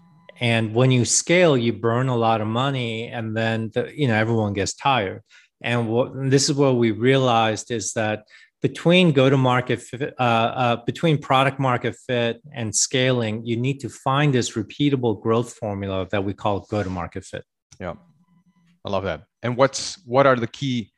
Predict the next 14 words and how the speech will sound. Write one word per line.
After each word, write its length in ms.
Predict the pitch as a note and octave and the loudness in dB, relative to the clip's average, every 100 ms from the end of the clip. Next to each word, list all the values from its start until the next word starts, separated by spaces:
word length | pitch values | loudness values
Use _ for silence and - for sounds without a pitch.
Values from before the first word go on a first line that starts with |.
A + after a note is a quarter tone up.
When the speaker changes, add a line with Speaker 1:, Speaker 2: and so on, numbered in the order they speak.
| _ _ | _ _
Speaker 2:
the 60 | - | -14
key 200 | - C#3+ | -4 0
metrics 420 | B2+ A#2 G#2+ - | 2 0 -2 -6
or 100 | A2 | -10
the 40 | |
key 160 | A2 C#3 | -6 -8
strategies 640 | - A#2+ G#2+ F#2+ G2 - - | -2 0 0 -4 -12 -12 -10
to 80 | C3 | -12
find 400 | - C3 C#3 C3 | -2 0 2 2
that 140 | G#2+ | 0
go-to-market 500 | A#2 A2 A2 G#2 F#2+ | -2 -4 -4 -4 -6
fit? 180 | - F#2 | -10 -10
Because 160 | F#2+ A2 | -8 -2
oftentimes, 680 | C#3+ C#3+ C#3 C#3 C3+ - | -2 -2 0 0 0 -6